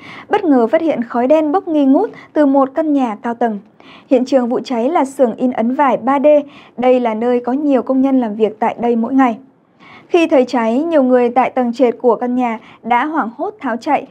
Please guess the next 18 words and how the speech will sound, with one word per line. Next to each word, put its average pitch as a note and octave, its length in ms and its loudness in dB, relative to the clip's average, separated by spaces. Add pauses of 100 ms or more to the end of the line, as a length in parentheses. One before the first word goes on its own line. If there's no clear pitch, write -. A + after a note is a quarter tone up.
(240)
và D#4 140 0
chi D4+ 200 -6
hô F4 320 -2
người C#4+ 260 2
dân C4 260 -2
ứng A#3+ 200 -6
cứu. A#3 280 -4 (460)
Tuy F#4 120 2
nhiên, F4+ 300 -2
cột D#4 240 2
khói A#3 260 -6
bốc F#4 220 -4
cao C#4+ 260 0 (220)
và C#4 220 0
lửa C4 340 2
bùng A#3 280 -2
phát E4 240 -8
nhanh D#4 240 -2